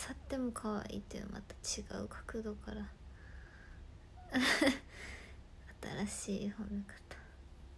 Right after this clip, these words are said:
終わりにしよっかな。お風呂に入るでごわす。じゃあね。<gasps>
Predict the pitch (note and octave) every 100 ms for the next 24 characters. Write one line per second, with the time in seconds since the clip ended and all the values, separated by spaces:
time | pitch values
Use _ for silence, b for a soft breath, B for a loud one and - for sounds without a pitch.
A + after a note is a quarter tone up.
0 | - - - - - - - - b b
1 | - C4 C#4 C#4+ E4+ - D4 D#4 - -
2 | - - - - - - - - - -
3 | - - - b b b b - - A#3+
4 | - E4+ D#4+ B3 B3+ C4+ D#4 C#4 B3 B3
5 | B3+ A#3 - - - - - - - -
6 | - - - - - - - - - -
7 | C#4+ E4 C#4 C#4+ - - - - - -
8 | - - - - - - - - - -
9 | - - - - - - - - - -
10 | - - - - - - - - - -